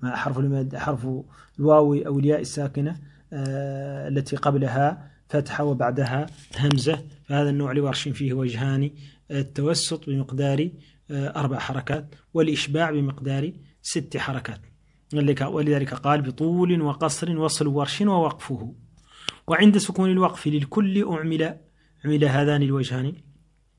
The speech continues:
عند، آه، سكون الوقف،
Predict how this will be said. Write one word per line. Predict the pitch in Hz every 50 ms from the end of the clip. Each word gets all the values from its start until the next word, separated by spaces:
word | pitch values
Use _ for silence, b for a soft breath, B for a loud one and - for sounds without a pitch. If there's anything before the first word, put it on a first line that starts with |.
| _ _ - - -
عند، | 139 143 165 165 147 156 151 151 147 B B B B B B -
آه، | 147 143 143 143
سكون | 139 - - 143 139 - 170 165
الوقف، | 156 143 139 147 131 139 - - - 180